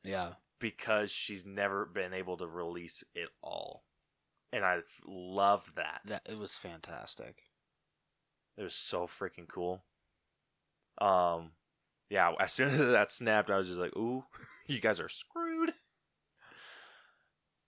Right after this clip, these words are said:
Speaker 1: Um, <laughs>
Speaker 2: There were some, like, throwaway lines that were a little, like,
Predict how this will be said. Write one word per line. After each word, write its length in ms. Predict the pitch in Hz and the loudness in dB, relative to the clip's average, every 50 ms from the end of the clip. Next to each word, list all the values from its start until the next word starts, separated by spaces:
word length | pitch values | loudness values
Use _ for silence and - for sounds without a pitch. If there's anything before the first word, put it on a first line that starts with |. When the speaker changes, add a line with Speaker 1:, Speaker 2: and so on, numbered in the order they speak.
| _ _ _ _ _ _ _ _ _ _ _ _ _ _ _ _ _ _ - - - | _ _ _ _ _ _ _ _ _ _ _ _ _ _ _ _ _ _ -16 -10 -6
Speaker 1:
Um, 420 | - 117 110 110 110 107 104 101 - _ _ _ _ _ _ | -4 -4 -4 -4 -6 -10 -14 -18 -20 _ _ _ _ _ _
<laughs> 400 | - - - - - - - - | -12 -10 -6 -4 -4 -4 -2 0
Speaker 2:
There 100 | - 147 | 0 0
were 80 | 175 196 | 0 0
some, 260 | - - 160 147 147 | 0 0 0 0 2
like, 220 | 143 131 117 107 - | 2 0 0 -2 -4
throwaway 460 | - 104 98 95 101 104 107 110 110 | -4 0 2 2 4 4 2 2 2
lines 540 | 110 113 110 107 110 117 123 123 117 - - - | 0 0 -2 -2 -2 -4 -4 -6 -10 -10 -4 0
that 360 | 110 104 101 101 - - 76 | 2 4 4 2 0 -4 -6
were 360 | 82 113 107 98 95 92 85 - - - - - | -4 -2 0 0 0 -2 -6 -10 -16 -18 -12 -8
a 60 | 101 | -4
little, 380 | 101 98 98 95 92 95 - _ _ _ _ - | -2 0 0 0 -2 -4 -6 _ _ _ _ -14
like, 180 | 101 90 87 | -14 -14 -14